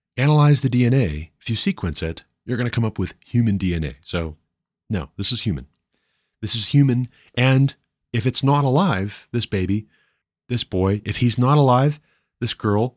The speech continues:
if she's not alive, then why do you have to kill the baby? Why is that what an abortion is? We're talking about murder.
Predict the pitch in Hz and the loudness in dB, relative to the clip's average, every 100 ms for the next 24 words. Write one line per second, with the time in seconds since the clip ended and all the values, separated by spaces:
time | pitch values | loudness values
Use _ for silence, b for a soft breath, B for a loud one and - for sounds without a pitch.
0 | - 104 - 113 127 151 143 110 113 135 | -8 -6 -4 0 2 4 4 2 2 -2
1 | - _ _ _ _ _ _ _ - 80 | -6 _ _ _ _ _ _ _ -10 -6
2 | 78 95 117 131 135 131 _ _ _ _ | -4 -2 0 2 0 -2 _ _ _ _
3 | _ 113 113 92 92 - - 92 - 104 | _ -8 -6 -4 -6 -6 -8 -8 -4 -2
4 | 92 82 73 _ _ _ _ _ 104 87 | -2 -4 -10 _ _ _ _ _ -10 -8
5 | 73 67 _ _ _ - 101 120 123 - | -8 -12 _ _ _ -14 -8 -6 -6 -6
6 | 110 123 92 85 87 78 - 80 - - | -6 -6 -6 -6 -8 -8 -8 -8 -8 -18
7 | b b b b - 98 98 98 98 90 | b b b b -16 -10 -8 -6 -6 -6
8 | 87 92 131 113 67 | -4 0 2 2 -2